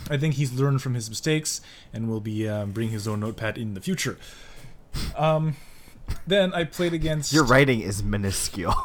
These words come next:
Speaker 2: <laughs>
Speaker 1: the good old Blue Moon Through the Breach deck again, and I two oh'd him. G G easy. Um,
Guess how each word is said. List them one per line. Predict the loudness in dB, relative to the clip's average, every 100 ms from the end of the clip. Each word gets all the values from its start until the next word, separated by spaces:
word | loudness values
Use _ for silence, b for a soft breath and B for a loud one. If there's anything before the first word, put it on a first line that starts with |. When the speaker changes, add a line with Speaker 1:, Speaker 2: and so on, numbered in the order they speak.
| -4 B B B
Speaker 2:
<laughs> | -20 -20 -20 -18 -8
Speaker 1:
the | 0 4 4 4 4 2 2
good | 4
old | 4 4 4 2 0 -4 -10 -4
Blue | 0 2 2
Moon | 2 2 0
Through | -2
the | 0
Breach | -2 0
deck | -2 -2 -10 -20 -20 -10
again, | -2 0 2 2 2 0 -6 -6 B B B B B B B B -6
and | -2 2 2 2 2 0 -2 -6 -12 -14
I | -8 -8
two | -2 0
oh'd | 0
him. | 0 -4
G | -6
G | -4 0
easy. | 0 -2 -4 -8 -18 -18 -20 B B B 2 4
Um, | 2 2 0